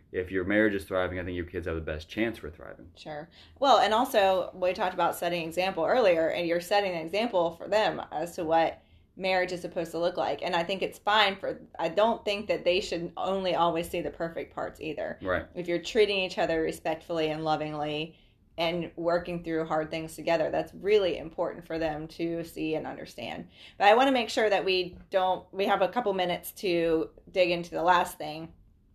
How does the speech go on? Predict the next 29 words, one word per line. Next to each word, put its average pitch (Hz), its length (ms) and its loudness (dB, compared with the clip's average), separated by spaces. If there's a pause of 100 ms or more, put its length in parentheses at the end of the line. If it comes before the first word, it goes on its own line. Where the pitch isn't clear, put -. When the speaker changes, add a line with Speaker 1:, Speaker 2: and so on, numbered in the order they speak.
(280)
Speaker 2:
and 247 100 0
that's 190 200 4
boundaries. 160 760 -2 (520)
And 190 460 2 (320)
generally, 185 1000 2
women 190 300 2
especially, 160 800 -2 (1040)
everybody, 180 420 4
I 170 60 -4
mean, 180 280 0 (460)
we're 220 180 8
really 196 400 6
bad 165 280 6
at - 80 -4
set-, 160 340 -2
setting 156 280 -4
boundaries. 147 520 -6 (360)
And 190 120 -6
so 196 140 10
if 190 100 0
we 208 80 2
get 269 200 6
these 220 200 -2
first 254 320 -2
two 202 140 -4
things 175 460 -8
correct, 147 540 -4 (240)
our 170 140 2
identity 175 800 2